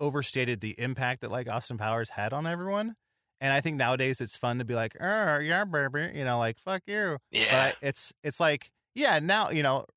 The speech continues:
Speaker 1: now it's dumb, but at the time it was big news.
Speaker 2: Hey, I don't know if you saw Jim Carrey as Doctor Robotnik, but I thought it was, I thought it was a delight.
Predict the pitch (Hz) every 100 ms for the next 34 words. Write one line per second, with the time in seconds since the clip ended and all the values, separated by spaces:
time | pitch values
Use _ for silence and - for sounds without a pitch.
0 | - 151 196 208 131 120 - - 110 107
1 | 120 127 131 135 135 - 165 220 135 107
2 | 104 - 120 110 110 104 98 - - 117
3 | 123 110 101 - - - - - - -
4 | - - 160 151 - 160 - 110 - 101
5 | 104 98 87 87 - 92 90 87 90 82
6 | - - 101 - - 135 110 131 - 156
7 | 117 101 104 107 117 143 113